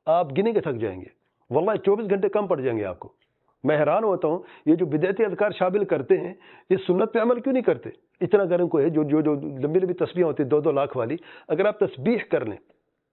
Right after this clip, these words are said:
اچھا، چھوٹا سی آپ کو ایک چیز میں ایڈ کر لیں، ایک خوشخبری لے لیں مجھ سے آپ۔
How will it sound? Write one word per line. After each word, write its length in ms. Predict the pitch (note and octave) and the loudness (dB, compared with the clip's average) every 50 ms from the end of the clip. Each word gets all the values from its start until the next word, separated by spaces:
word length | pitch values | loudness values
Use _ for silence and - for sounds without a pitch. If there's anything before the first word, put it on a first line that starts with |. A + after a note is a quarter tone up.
| _ _ _ - | _ _ _ -6
اچھا، 80 | - C3 | -6 -4
چھوٹا 240 | - C#3 B2+ C3 | -2 -2 -2 -2
سی 120 | B2+ - B2+ | 0 0 0
آپ 120 | A2+ G#2 - | -2 -2 -2
کو 80 | A#2+ | -4
ایک 120 | G#2+ G2+ - | -6 -6 -6
چیز 140 | A2+ G2 | -10 -10
میں 100 | F#2 G2 | -10 -10
ایڈ 120 | F2+ E2+ - | -12 -14 -14
کر 120 | - F#2+ | -16 -16
لیں، 120 | F#2+ G2 A2+ | -10 -6 -6
ایک 80 | C3 | -6
خوشخبری 400 | - - C#3 - D3+ C#3 C3 C#3 | -4 -4 -2 -2 -2 -2 -2 -4
لے 140 | A#2 G#2 G2+ | -4 -4 -4
لیں 80 | F2 E2+ | -6 -8
مجھ 140 | - - | -14 -20
سے 120 | - - - | -20 -20 -20
آپ۔ 100 | - - | -20 -20